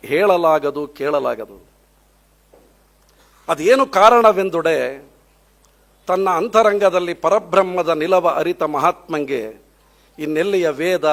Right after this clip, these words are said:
ಶಾಸ್ತ್ರ, ಪುರಾಣ, ಆಗಮ, ಜ್ಯೋತಿಷ್ಯ? ಇಂತಿ ಇವಕ್ಕೆ ಸಿಲುಕದೆ ಅತ್ತತ್ತಲೆ ಆಗಿರ್ದೇನಯ್ಯ ನಿಮ್ಮ ನಿಜ ಶರಣನು ಜೇಂಕಾರ ಬಸವಲಿಂಗ ಪ್ರಭುವೇ ಎಂಬ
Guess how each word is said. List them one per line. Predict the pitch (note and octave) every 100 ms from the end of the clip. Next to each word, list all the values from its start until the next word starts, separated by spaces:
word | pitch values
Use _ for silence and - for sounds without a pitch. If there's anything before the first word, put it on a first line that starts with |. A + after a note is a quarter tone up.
| C#3+
ಶಾಸ್ತ್ರ, | B2+ D#3+ E3 - D#3 C#3+
ಪುರಾಣ, | - C#3+ D#3+ D#3
ಆಗಮ, | D3 C3 C#3 C#3 C#3 B2+
ಜ್ಯೋತಿಷ್ಯ? | - C3+ A#2+ A2+ - A2 F#2 _ _ _ _ _ _ _ _ _ _ _ _ _ _ _ _ _ _ _ _ D#3
ಇಂತಿ | F#3+ A3+ A#3+ C4+ A#3
ಇವಕ್ಕೆ | A3 A3 A3
ಸಿಲುಕದೆ | G3 G#3+ B3 - G#3 E3 B2+ A2+ - _ _ _ _
ಅತ್ತತ್ತಲೆ | - - A#3+ A#3+ A3 G3
ಆಗಿರ್ದೇನಯ್ಯ | F3 F3+ E3 F3+ E3 D#3 D#3 E3 - _ _ _ _ _ -
ನಿಮ್ಮ | D#3+ E3+ D3
ನಿಜ | D3 E3
ಶರಣನು | A3+ F#3 E3+ D#3+ D3+
ಜೇಂಕಾರ | A#2+ E3+ F3 E3 D#3 D3+ C3+
ಬಸವಲಿಂಗ | A2 C#3 E3 D#3+ D3+ C3+
ಪ್ರಭುವೇ | C3+ - D3 D#3 D3 C#3+
ಎಂಬ | C3